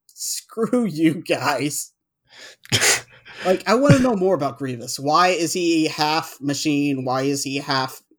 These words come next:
Speaker 1: mortal man? Or not man, but mortal being. I'm just saying this is why I don't really latch on to the prequels. I need more information about these people to actually get invested.
Speaker 2: Okay. Okay.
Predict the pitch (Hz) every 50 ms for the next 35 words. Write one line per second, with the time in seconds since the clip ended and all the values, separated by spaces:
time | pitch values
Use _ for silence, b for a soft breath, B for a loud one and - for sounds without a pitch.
0 | _ _ _ _ _ - - 156 160 160 156 151 135 135 139 139 131 107 95 98
1 | - - _ _ - 143 143 131 131 113 139 131 127 - - 131 135 113 101 82
2 | 85 101 101 - - 87 - - _ _ _ _ _ _ _ _ 156 160 160 147
3 | 143 127 120 147 139 135 120 107 110 - 107 101 - _ _ _ _ _ _ 135
4 | 139 147 151 151 143 165 180 165 - 196 170 151 143 139 131 127 - _ - 175
5 | 170 - 185 160 143 160 151 151 147 143 147 139 - 135 139 135 135 131 135 -
6 | _ _ _ _ _ _ _ - 170 156 147 147 160 156 139 139 131 131 131 131
7 | 127 127 127 - - 123 123 113 95 - 107 101 95 - _ _ _ _ - -
8 | - 139 131 127 127 123 120 110 - - 117 - 139 131 127 123 - 117 110 104
9 | - - 135 143 147 151 147 143 147 143 143 135 131 127 - 131 131 131 127 -
10 | - - - - - - - 143 - - 233 226 214 _ _ _ _ _ _ _
11 | _ _ - 160 147 131 117 143 139 - - 139 120 117 - 135 233 - - _
12 | _ _ _ _ _ _ _ - 294 135 127 131 - - - - 73 - - _
13 | _ _ _ _ _ _ _ - 185 202 - 196 165 180 220 220 - - _ _
14 | _ _ _ - 151 151 190 175 180 185